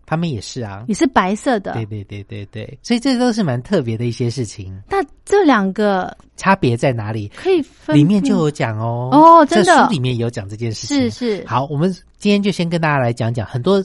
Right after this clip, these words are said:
Speaker 1: 时候我们去日本的一些和式啦等等，入内要脱鞋。
Speaker 2: 对。
Speaker 1: 这件事情很重要。其实、呃，有些人因为这个去，去住一些这个，呃，日本的饭店呢，
Speaker 2: 嗯。
Speaker 1: 你会发现说，诶，他们工作人员在门口已经脱下自己的鞋子。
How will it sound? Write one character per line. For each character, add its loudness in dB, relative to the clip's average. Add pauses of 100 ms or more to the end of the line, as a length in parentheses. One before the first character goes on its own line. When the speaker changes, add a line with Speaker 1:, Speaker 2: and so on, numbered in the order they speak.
(100)
Speaker 1:
时 -4
候 0
我 -2
们 -6
去 -4
日 -2
本 -10
的 -8
一 -8
些 -8 (360)
和 -2
式 0
啦 2
等 -4
等， -4
入 0
内 0
要 -2
脱 -6
鞋。 -14 (120)
Speaker 2:
对。 0
Speaker 1:
这 0
件 2
事 -6
情 -4
很 -4
重 -2
要。 -2 (300)
其 -2
实、 2
呃， 6
有 0
些 0
人 2
因 -2
为 2
这 -6
个 -2
去， -4
去 -2
住 -4
一 -2
些 -2
这 -6
个， -4
呃， -12
日 -4
本 -4
的 -6
饭 -2
店 -2
呢， 2
Speaker 2:
嗯。 6
Speaker 1:
你 0
会 2
发 2
现 0
说， -2
诶， -2
他 -6
们 0
工 0
作 0
人 0
员 -2
在 -2
门 -2
口 -2
已 -6
经 -8
脱 -6
下 -4
自 -10
己 -10
的 -12
鞋 -14
子。 -18